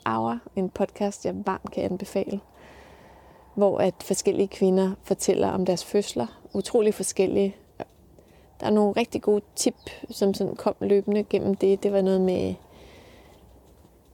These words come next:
ja, under min første fødsel kunne jeg ikke tisse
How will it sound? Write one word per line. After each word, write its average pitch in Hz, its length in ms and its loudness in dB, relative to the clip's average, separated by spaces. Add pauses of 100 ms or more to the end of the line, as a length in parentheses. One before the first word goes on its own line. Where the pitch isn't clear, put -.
(480)
ja, - 160 -10
under 165 140 2
min 180 100 4
første 180 320 -2
fødsel 190 280 0
kunne - 120 -2
jeg 185 60 6
ikke 190 120 -2
tisse 294 380 0